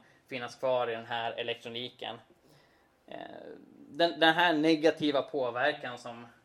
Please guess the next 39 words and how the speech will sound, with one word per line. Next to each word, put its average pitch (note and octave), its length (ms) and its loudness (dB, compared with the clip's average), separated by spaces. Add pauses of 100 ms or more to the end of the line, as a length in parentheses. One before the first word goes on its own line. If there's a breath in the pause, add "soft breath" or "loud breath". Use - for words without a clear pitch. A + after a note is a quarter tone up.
elektroniken C3 760 -10
har A#2+ 180 -4
på - 140 -10
människa A#2+ 420 -8
och B2 80 -8
miljö A#2 400 -4 (460 loud breath)
går D3+ 220 0
också C#3 360 -2
att B2 240 -6
gå C3 280 -6
omkring B2 680 -8 (140)
på A#2+ 80 -12
kort F3+ 300 -4
sikt - 400 -12 (380 soft breath)
genom B2+ 380 0
att, A2+ 260 -6
eh, A2+ 240 0
köpa A2+ 560 2 (200)
begagnat. B2 640 -2
Så A2+ 240 -4 (180)
min D3 380 -2
dator B2 600 0
och A#2+ 80 0
andra A#2+ 300 -6
elektroniska A2+ 580 -10
saker A2+ 420 -4
som A2+ 140 -14
jag G#2+ 80 -12
har, A2 200 -6 (320 loud breath)
det C#3 120 0
har C3 140 6
jag B2 140 -2
köpt - 280 -4
på A#2 360 0
Blocket A#2+ 560 -8
och, A2+ 180 -6
och B2 80 -4
liknande A2+ 460 -10
ställen. G#2+ 360 -10